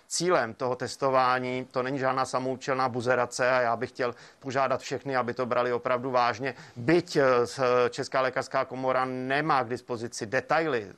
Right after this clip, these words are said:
toho plánu vládního, protože, eh, ministerstvo zdravotnictví to s námi nekonzultuje, ale rozumíme tomu principu, že jde o to roztáhnout tu epidemii do trochu delší doby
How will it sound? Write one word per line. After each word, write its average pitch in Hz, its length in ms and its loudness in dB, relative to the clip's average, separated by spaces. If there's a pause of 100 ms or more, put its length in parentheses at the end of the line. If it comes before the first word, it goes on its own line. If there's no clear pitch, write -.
(120)
toho 113 180 0
plánu 127 440 0
vládního, 120 460 0
protože, 123 420 -4 (340)
eh, 113 120 0
ministerstvo 120 480 -4
zdravotnictví 120 560 -2
to 127 100 -4
s - 80 -6
námi 123 240 0
nekonzultuje, 135 760 0
ale 127 220 2 (560)
rozumíme 151 520 2
tomu 160 220 0
principu, 147 560 0 (340)
že 120 140 -2
jde 127 140 2
o 127 180 -2
to 143 180 2
roztáhnout 139 640 -2
tu 139 120 -6
epidemii 135 640 0
do 127 120 -2
trochu 139 300 -4
delší 123 460 -2
doby 127 380 -2